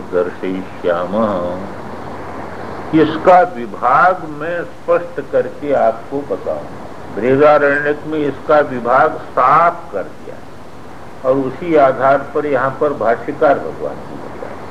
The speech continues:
वहाँ पर दो ही विभाग कर दिया, कामायमान, अकामाय,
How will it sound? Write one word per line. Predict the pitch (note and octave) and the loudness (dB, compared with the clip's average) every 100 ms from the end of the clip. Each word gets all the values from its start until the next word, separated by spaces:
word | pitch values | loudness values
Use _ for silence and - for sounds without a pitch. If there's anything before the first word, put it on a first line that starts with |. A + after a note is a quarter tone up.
| - - - - - - | -14 -14 -12 -12 -6 2
वहाँ | A#2 C3+ | 4 4
पर | D#3 C#3 G2 - | 4 2 2 0
दो | B2 D#3 E3 E3+ E3 | 4 6 8 6 4
ही | C#3 E3+ E3+ | 2 -2 -2
विभाग | C3 A#2+ B2+ D3+ - - | -4 -2 4 4 2 -2
कर | G2 | -6
दिया, | - D2+ D2 - - - - G#2+ | -4 -8 -12 -12 -14 -16 -8 0
कामायमान, | G#2+ A2 A2+ A#2 C3 D3 D3 D3 E3 F#3+ - - - - - - - - - - - - - - - - - - - A2+ | 4 4 4 4 4 4 2 0 0 -2 -6 -12 -14 -14 -16 -16 -16 -16 -14 -14 -14 -14 -14 -14 -14 -14 -14 -14 -8 2
अकामाय, | B2 B2 - G2+ F#2+ G2 E2 | 2 2 0 0 0 -4 -8